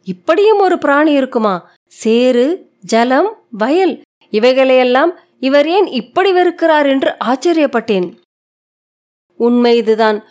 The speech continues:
யோசித்து பார்த்ததில் புலப்பட்டது. மனிதனுக்கு பழக்கமான பொருளில் பற்று அதிகமாக போய்விடுகிறது. முதற்காட்சியில் அதிலுள்ள குறைகள் தோன்றினாலும் நாளடைவில் அந்த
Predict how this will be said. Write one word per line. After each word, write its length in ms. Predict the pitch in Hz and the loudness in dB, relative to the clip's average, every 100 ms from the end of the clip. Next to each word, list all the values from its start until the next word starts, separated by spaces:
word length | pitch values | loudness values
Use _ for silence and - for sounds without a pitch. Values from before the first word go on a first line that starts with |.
| _ _ | _ _
யோசித்து 440 | 214 262 294 294 269 | 0 0 -2 -6 -4
பார்த்ததில் 580 | 233 220 220 214 277 277 | -2 -2 -2 -2 -4 -2
புலப்பட்டது. 580 | 240 254 240 240 214 196 - _ _ 214 | -2 -2 -2 -2 -2 -4 -6 _ _ -4
மனிதனுக்கு 580 | 233 320 381 277 220 226 208 - _ | -2 2 2 0 2 0 0 -6 _
பழக்கமான 600 | - 233 294 349 330 349 339 | 0 2 2 2 2 4 2
பொருளில் 500 | 330 233 240 226 196 - _ | 2 2 2 0 -2 -14 _
பற்று 340 | 233 247 - 370 - | -2 -2 -2 -4 -2
அதிகமாக 640 | 208 247 277 294 285 269 | -2 0 0 0 0 -4
போய்விடுகிறது. 720 | - 214 196 190 185 180 170 - _ _ | -2 -2 0 -2 -2 -2 -4 -8 _ _
முதற்காட்சியில் 840 | 196 202 226 226 208 220 - 214 202 - _ | -4 0 -2 0 -2 -2 -2 -2 -4 -8 _
அதிலுள்ள 480 | - 247 254 285 302 359 | -4 -2 0 0 2 0
குறைகள் 460 | 359 262 330 359 277 | 2 0 2 0 0
தோன்றினாலும் 640 | 240 233 220 208 202 208 - _ _ _ _ | 0 0 0 0 0 -4 -8 _ _ _ _
நாளடைவில் 720 | 208 240 285 262 240 226 208 196 _ _ | 0 2 2 2 2 0 0 -4 _ _
அந்த 220 | 269 302 | -2 0